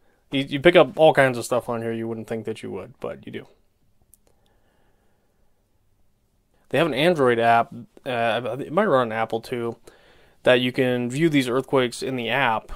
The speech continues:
and pull out screenshots with the information about the earthquakes, which is kinda fun. So here's an earthquake that I picked up in September of twenty twenty-two. It was a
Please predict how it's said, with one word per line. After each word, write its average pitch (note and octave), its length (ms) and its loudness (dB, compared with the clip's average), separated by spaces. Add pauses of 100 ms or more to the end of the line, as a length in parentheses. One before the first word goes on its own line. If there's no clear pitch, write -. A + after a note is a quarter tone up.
(400)
and A#2 640 -6 (720)
pull C#3 160 2
out A#2 160 2
screenshots C3+ 640 -2
with A#2 140 -8
the A#2 80 -8
information A#2 460 -8
about G#2+ 200 -8
the - 60 -14
earthquakes, F#2+ 480 -12
which G#2+ 160 -16
is - 80 -14
kinda G2+ 180 -14
fun. - 300 -18 (1500)
So - 140 -2
here's D3 200 0
an C#3 60 0
earthquake C3 300 0
that B2+ 100 2
I A#2+ 60 2
picked B2+ 240 -2
up B2 140 0
in A#2+ 160 -6
September B2+ 460 -4
of A#2 80 -8
twenty B2 260 -4
twenty-two. C3 680 -2
It A2+ 40 -6
was A#2 160 -6
a A2 240 -6